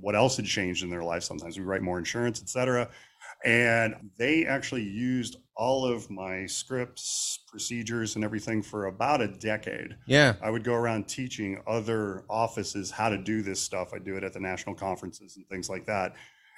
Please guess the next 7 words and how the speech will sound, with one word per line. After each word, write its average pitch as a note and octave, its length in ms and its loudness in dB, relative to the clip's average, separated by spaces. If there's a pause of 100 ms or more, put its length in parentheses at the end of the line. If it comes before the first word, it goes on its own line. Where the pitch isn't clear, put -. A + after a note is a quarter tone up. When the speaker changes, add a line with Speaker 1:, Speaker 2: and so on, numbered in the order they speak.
(120)
Speaker 1:
And G#2 480 6 (100)
so - 260 -2 (120)
that G3 200 2
part C3+ 220 4
was G#2+ 160 0
great. G2 280 -4 (200)
Speaker 2:
Yep. G#2 240 6